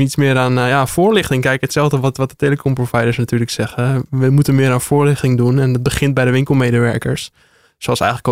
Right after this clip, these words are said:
ook een klein, eh, beetje de conclusie uit dit artikel is. De winkelmedewerkers moeten beter kunnen verifiëren of een klant wel of niet kredietwaardig is. En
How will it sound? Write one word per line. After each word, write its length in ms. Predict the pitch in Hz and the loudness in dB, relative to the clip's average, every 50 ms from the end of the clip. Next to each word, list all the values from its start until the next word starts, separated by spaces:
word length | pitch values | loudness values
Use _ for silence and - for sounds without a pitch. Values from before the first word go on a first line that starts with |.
| 117 | -2
ook 80 | 123 123 | 0 -2
een 60 | 117 | -2
klein, 400 | - 123 120 120 117 117 117 117 | -2 0 0 2 2 2 0 0
eh, 140 | 113 113 113 113 | 0 0 0 0
beetje 220 | 117 120 - - | -2 -2 -2 -4
de 60 | - | -4
conclusie 480 | - - 127 - - 139 131 - - 123 | -4 -2 -2 0 0 0 0 0 0 0
uit 100 | 117 117 | 0 0
dit 140 | 120 - - | -2 -4 -4
artikel 400 | - - - 135 - - 123 117 | -4 -4 -2 -2 0 0 0 2
is. 220 | 113 120 - - | 2 0 -2 -2
De 80 | - 123 | -2 -2
winkelmedewerkers 760 | 131 131 127 - 131 127 123 123 123 123 120 117 - 123 - | 0 0 0 0 0 0 2 2 2 0 0 0 -2 -4 -2
moeten 420 | - 139 139 - 135 123 120 120 - _ _ _ _ _ _ _ _ _ _ _ _ _ _ _ _ _ _ _ | 0 0 0 2 0 0 0 -2 -6 _ _ _ _ _ _ _ _ _ _ _ _ _ _ _ _ _ _ _
beter 340 | _ 120 - 143 151 151 151 | _ -2 0 0 0 0 0
kunnen 260 | - - 139 131 123 | -2 0 0 0 0
verifiëren 760 | - - 131 127 123 - - 147 143 147 151 151 151 139 135 - | 0 0 0 0 0 0 0 0 2 2 2 2 2 0 -2 -4
of 140 | - 123 - | -4 -2 -2
een 160 | 127 127 - | -2 -2 -2
klant 420 | - 139 135 127 127 123 117 - | 0 0 0 2 2 0 -2 -4
wel 240 | - 127 127 127 127 | -2 -2 0 0 0
of 100 | 120 - | 0 0
niet 160 | 139 131 127 | 0 -2 0
kredietwaardig 840 | - - 131 123 131 117 - 131 123 131 139 147 135 - - - - _ _ | -2 -2 -2 -2 0 0 2 2 2 2 2 0 -2 -4 -8 -14 -16 _ _
is. 440 | - 143 160 - - - - - _ _ _ _ _ _ _ _ _ _ _ _ | -4 -2 -2 -2 -2 -4 -6 -10 _ _ _ _ _ _ _ _ _ _ _ _
En 420 | _ - 131 117 113 113 110 107 | _ -2 0 0 2 0 0 -2